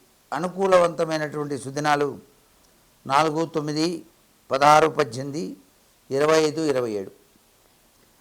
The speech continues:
ప్రతికూల దినాలు ఏడు, పన్నెండు, పదిహేడు, ఇరవై. వీరు కొలవలసినటువంటి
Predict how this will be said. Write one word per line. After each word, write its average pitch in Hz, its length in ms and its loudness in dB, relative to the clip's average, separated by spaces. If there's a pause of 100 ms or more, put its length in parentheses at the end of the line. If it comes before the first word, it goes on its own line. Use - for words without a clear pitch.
(440)
ప్రతికూల 185 420 6
దినాలు 175 640 2 (500)
ఏడు, 175 360 4
పన్నెండు, 156 680 0 (380)
పదిహేడు, 156 580 -8 (280)
ఇరవై. 113 300 -12 (1200)
వీరు 165 200 -2
కొలవలసినటువంటి 165 1300 -4